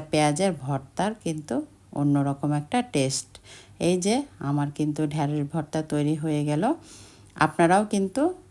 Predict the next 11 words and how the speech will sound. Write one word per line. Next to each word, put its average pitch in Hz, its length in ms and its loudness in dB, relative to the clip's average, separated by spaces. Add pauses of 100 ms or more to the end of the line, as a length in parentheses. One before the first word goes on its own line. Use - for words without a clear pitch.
(200)
আমার 143 200 2 (100)
মতো 139 200 -2 (140)
একবার 143 360 -2
হলেও 156 220 0 (100)
ট্রাই 151 180 2 (120)
করবেন, 160 340 0 (380)
দেখবেন 143 400 0 (180)
খেতে 147 360 -2 (160)
বেশ 151 160 2 (160)
মজার। 135 380 0 (520)
যারা 165 280 10